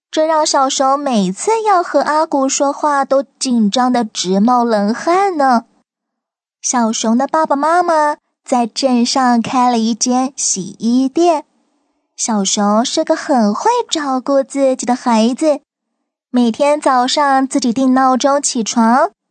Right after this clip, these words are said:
换衣服，刷牙洗脸、吃早餐，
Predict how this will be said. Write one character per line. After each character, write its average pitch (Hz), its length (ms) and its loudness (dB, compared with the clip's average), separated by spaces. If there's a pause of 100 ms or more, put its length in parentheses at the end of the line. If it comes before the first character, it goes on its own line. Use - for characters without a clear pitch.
(120)
换 233 340 -2
衣 269 280 0
服， 302 340 -2 (340)
刷 247 300 -2
牙 226 240 2
洗 220 260 -6
脸、 311 440 0 (400)
吃 262 260 0
早 233 320 2
餐， 320 380 0